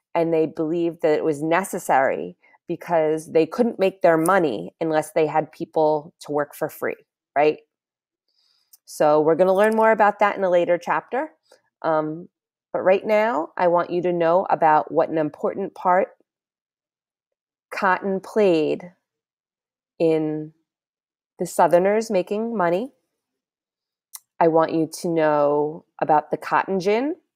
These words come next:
right? This is the box, how they put the cotton in the top and it took out the seeds so they could get through, instead of a person getting through one pound of cotton in a day, they could clean fifty pounds of cotton in a day.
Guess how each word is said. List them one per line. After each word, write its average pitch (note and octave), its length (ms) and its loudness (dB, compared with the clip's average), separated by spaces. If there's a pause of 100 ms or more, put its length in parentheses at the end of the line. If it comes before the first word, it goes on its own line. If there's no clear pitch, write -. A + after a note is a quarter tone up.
(440)
right? D3 400 -2
This D#3 180 -2
is D3 140 -12
the D#3 80 -4
box, - 800 -4 (1040)
how D#3+ 180 -2
they D3 100 2
put E3 200 -6
the - 60 -2
cotton - 320 -2
in E3 140 2
the E3 80 2
top E3 480 -2 (140)
and D3 100 -2
it - 140 -8
took - 160 -4
out F3 220 2
the E3 60 -4
seeds F#3+ 760 -4 (680)
so - 140 -12
they E3 140 6
could - 180 -6
get - 240 2
through, D#3 540 0
instead D#3+ 320 0
of D3 100 2
a D3+ 60 0
person E3 420 -2
getting D#3 240 0
through D#3 220 -2
one E3 760 0
pound A3 280 0
of A3 180 -4
cotton A3 300 -2
in A3 100 0
a A3 100 2
day, G#3+ 400 4 (280)
they D#3+ 100 0
could E3+ 200 -6
clean D#3 300 -2 (220)
fifty A3+ 540 0
pounds G#3+ 280 0
of A3 120 -4
cotton G#3+ 260 0
in A3 160 0
a - 20 -4
day. A3 420 2